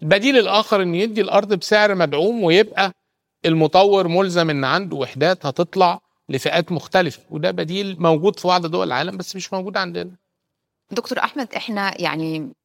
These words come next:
Speaker 2: قلنا حاجات في تقديري في غاية الأهمية، فكرة الانكلوسيفيتي، فكرة، آه، أو الشمولية، فكرة الاستدامة، إنه الاستدامة دي ما هياش حاجة، ما هياش حاجة، آه، آه، رفاهية، هي حاجة مهمة،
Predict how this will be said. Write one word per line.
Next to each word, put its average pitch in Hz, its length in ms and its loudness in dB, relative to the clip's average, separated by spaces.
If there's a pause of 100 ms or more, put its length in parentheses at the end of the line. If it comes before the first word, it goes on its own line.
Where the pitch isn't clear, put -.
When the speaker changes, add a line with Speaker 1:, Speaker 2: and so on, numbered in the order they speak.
(220)
Speaker 2:
قلنا 240 240 2
حاجات 202 480 -6
في 180 300 -4
تقديري 202 400 -4
في 196 100 -4
غاية 190 260 0
الأهمية، 160 520 -6
فكرة 160 340 -10
الانكلوسيفيتي، 165 920 -8 (240)
فكرة، 180 460 -2 (220)
آه، 156 340 -2
أو 160 200 -2
الشمولية، 165 1040 0 (280)
فكرة 196 460 0 (100)
الاستدامة، 165 880 0
إنه 170 220 -2
الاستدامة 175 520 0
دي 175 160 -2
ما 175 120 -4
هياش 165 340 0
حاجة، 180 340 -2
ما 160 80 -4
هياش 170 220 -2
حاجة، 190 180 -2
آه، 160 240 0
آه، 165 380 0
رفاهية، 165 480 -2 (100)
هي 170 120 2
حاجة 180 200 2
مهمة، 185 460 -2